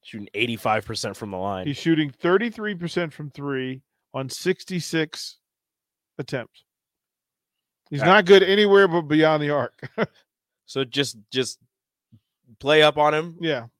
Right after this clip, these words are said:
Speaker 1: at the line, at the, at the, uh, three-point line. If he drives by you, it's fine. He'll miss the layup.
Speaker 2: Six points, two rebounds a game. Um, here's some numbers that'll make your head spin.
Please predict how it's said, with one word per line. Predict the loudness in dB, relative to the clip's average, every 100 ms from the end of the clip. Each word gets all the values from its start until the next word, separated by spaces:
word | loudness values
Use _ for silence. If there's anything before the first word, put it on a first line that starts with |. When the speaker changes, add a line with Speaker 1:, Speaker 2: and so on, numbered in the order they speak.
| _
Speaker 1:
at | 0 0
the | 0
line, | 0 2 0
at | -2 -2
the, | -2
at | -2 -6
the, | -6 -6
uh, |
three-point | -4 -6 -2 -2
line. | 0 0 -2 -8 _ _ _ -10
If | -10
he |
drives | -2 2 2
by | 2 2
you, | 2
it's | -2
fine. | -6 -6
He'll | -10
miss | -12
the | -10
layup. | -10 -12
Speaker 2:
Six | -4 -4 -4
points, | -8 -8 -6 -8 -14 -12
two | -6 -4
rebounds | -4 -6 -6 -6 -8 -12 -16
a | -18
game. | -18 -8 -4 -4 -4 -8 -10 -10 -6
Um, | -4 -4 -6 -10 -18 _ _ _ _ _ _ _
here's | -4 -2
some | -2 -4
numbers | -4 -4 -4
that'll | -4 -4
make | -6 -8
your | -10 -8
head | -8 -8
spin. | -12 -8 -8 -10